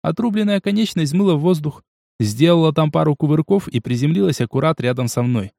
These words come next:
Сам эльф воспринял рану с невероятным спокойствием. Не упал вопя, а просто продолжил драться. Они что, совсем боли не чувствуют? Облизнувшись, я застыл около отрубленной руки,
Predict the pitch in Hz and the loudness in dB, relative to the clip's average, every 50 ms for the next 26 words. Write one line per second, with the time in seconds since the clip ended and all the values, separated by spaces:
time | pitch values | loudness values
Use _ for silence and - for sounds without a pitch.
0 | _ _ _ _ _ _ _ - 180 185 196 220 240 214 - - 117 117 - - | _ _ _ _ _ _ _ -2 0 2 2 2 2 2 2 2 0 0 2 2
1 | 151 156 151 143 143 156 175 175 151 113 - - 117 117 123 120 135 151 160 - | 2 4 4 4 2 2 2 0 0 -2 -2 -2 -2 0 0 0 0 0 0 0
2 | 156 139 - - - 139 - - 156 147 - - - 101 95 104 - _ _ _ | -2 -4 -2 -4 -6 -4 -2 0 0 0 -2 -4 -8 -10 -10 -10 -16 _ _ _
3 | _ _ _ 143 151 175 190 185 208 214 214 202 196 185 - 196 190 180 - _ | _ _ _ -2 0 0 0 0 0 0 2 2 0 0 2 0 0 0 -2 _
4 | _ _ _ _ 117 110 - 151 185 202 - - 120 - - 107 104 127 156 160 | _ _ _ _ -2 0 0 0 -2 -2 0 -2 -4 -2 -2 -2 -2 0 -2 0
5 | 135 151 143 131 139 147 123 - - - - - _ _ _ _ _ _ - 110 | 0 -2 -4 -2 -2 -2 -2 -4 -6 -12 -14 -14 _ _ _ _ _ _ 0 2
6 | 113 127 131 - - 147 123 - 110 104 101 - 190 220 214 196 208 196 190 175 | 4 4 2 2 2 0 0 0 0 -4 -2 -2 0 0 2 4 4 2 4 0
7 | 165 151 - 165 135 - - 117 101 90 - - _ _ _ _ _ _ _ _ | 0 0 -2 -4 -4 -4 -8 -12 -12 -12 -14 -16 _ _ _ _ _ _ _ _
8 | 104 101 104 113 120 107 117 165 185 156 - 104 92 - 113 117 113 113 117 - | -4 -2 0 0 0 2 2 0 0 0 -2 -6 -4 -2 -2 0 0 0 -2 -2
9 | - 175 180 160 139 120 - 117 113 113 110 104 - 131 139 131 131 127 127 123 | 0 0 2 2 2 0 0 0 0 0 0 0 0 -2 -2 0 0 -2 0 0
10 | 120 127 123 - - 202 | -2 -2 -2 -2 -2 -2